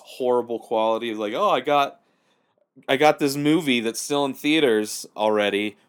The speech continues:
but it's this horrible, like, you're looking at it from an angle, the sound's horrible because it's just somebody with a camcorder inside a theater. Um, so if you're used to that, that's kind of how these apps will,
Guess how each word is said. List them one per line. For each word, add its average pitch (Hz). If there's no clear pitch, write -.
but 117
it's 127
this 127
horrible, 135
like, 107
you're 110
looking 131
at 120
it 110
from 101
an 95
angle, 123
the 110
sound's 117
horrible 113
because 107
it's 95
just 104
somebody 107
with 98
a 92
camcorder 101
inside 104
a 85
theater. 101
Um, 92
so 143
if 135
you're 165
used 226
to 160
that, 139
that's 190
kind 202
of 170
how 160
these 139
apps 139
will, 123